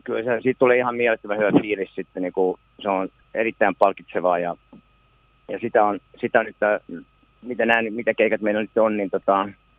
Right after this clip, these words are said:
nautin suur-, suuresti siitä, että pystyy soittamaan live-yleisön edessä ja saamaan sen, sen vastakaiun yleisöstä siinä tilanteessa, kun sitä ei pysty downloadaamaan eikä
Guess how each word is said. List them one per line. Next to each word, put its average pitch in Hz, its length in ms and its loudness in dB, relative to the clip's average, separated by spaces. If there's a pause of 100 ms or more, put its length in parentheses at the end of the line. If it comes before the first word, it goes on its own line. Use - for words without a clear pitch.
(680)
nautin 117 300 2
suur-, 127 320 4
suuresti 120 520 -4
siitä, 107 260 -2
että 95 160 -6
pystyy - 320 -10
soittamaan 98 480 2 (460)
live-yleisön 95 600 2
edessä 92 280 0
ja 85 60 0
saamaan 95 340 0
sen, 92 240 -4 (380)
sen 92 120 -8
vastakaiun 87 760 -2
yleisöstä 85 640 0 (200)
siinä 98 220 0
tilanteessa, 90 600 -2
kun 87 180 -8 (760)
sitä 147 300 4
ei 127 60 0
pysty 147 280 -2
downloadaamaan 135 640 2
eikä 123 280 -2